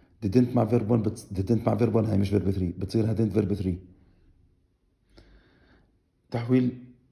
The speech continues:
الظروف. this the that. these those. tonight that night. today that day. now then ago before. next مع وقت the وقت after. last مع وقت the وقت before.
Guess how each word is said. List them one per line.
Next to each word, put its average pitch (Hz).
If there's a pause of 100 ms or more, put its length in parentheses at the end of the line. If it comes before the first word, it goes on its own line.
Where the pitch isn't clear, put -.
(120)
الظروف. 101
this 127
the 95
that. 101 (960)
these 117 (140)
those. 101 (680)
tonight 110
that 107
night. 110 (1040)
today 110
that 101
day. 107 (220)
now 101 (100)
then 101
ago 95 (100)
before. 101 (200)
next 113
مع 104
وقت 107 (140)
the 107
وقت 104
after. 101 (500)
last 110
مع 107
وقت 110
the 101
وقت 104
before. 101